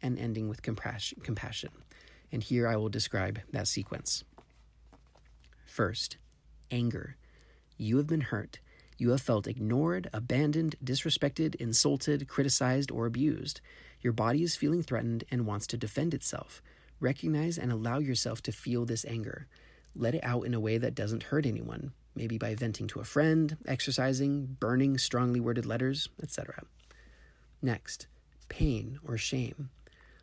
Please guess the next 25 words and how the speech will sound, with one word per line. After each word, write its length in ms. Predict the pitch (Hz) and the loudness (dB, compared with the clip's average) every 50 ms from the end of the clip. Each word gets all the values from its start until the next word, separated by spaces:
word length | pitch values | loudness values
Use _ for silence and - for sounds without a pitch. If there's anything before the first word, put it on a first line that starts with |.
| _ - | _ -2
What 280 | - 135 131 - - - | 0 2 2 2 -2 -8
pain 400 | - - 165 160 151 135 120 117 | 2 4 4 6 6 4 4 4
is 160 | 120 117 127 | 2 0 -2
evoking 600 | 123 107 107 117 127 135 143 - - 117 113 110 | -2 -2 0 0 2 0 0 0 -2 -2 -2 -2
the, 80 | 110 - - - | -4 -6 -8 -8
the 140 | - 135 123 | -4 -4 -2
fight 240 | 117 - 123 120 - | 0 0 0 0 0
response? 600 | - 131 - - - - - 143 - - - - - _ _ - | -2 -4 -6 -6 -8 -8 -8 -6 -4 -4 -6 -6 -10 _ _ -6
What 260 | 127 120 143 - - | -2 -2 -2 -2 -4
hurts 300 | - - 165 170 - - | -6 -4 -4 -2 -2 -2
here? 340 | - - - - - - - - - - - - - - - - _ - | -2 -2 -6 -6 -10 -14 -18 -20 -20 -20 -20 -20 -20 -20 -20 -20 _ 2
What 120 | - 131 | 4 4
does 100 | 160 165 | 6 4
it 100 | 160 - | 4 2
mean 300 | 113 127 127 131 135 139 127 | 4 4 6 8 6 6 6
about 280 | 123 127 120 110 107 | 4 2 2 0 0
you 480 | 110 113 123 160 175 143 117 110 110 123 | 0 4 6 8 8 8 6 6 2 0
that 140 | 123 117 113 | 0 0 0
you 120 | 113 113 | 0 -2
could 160 | - - 117 | 0 0 0
be 120 | 117 113 107 | 0 0 -2
hurt 220 | - - 117 - | -2 -2 -2 -2
in 100 | 113 117 | 0 -2
this 200 | 120 117 - - | -2 -2 -2 -2
way? 340 | 135 143 139 127 - 156 | 0 0 0 -2 -4 -8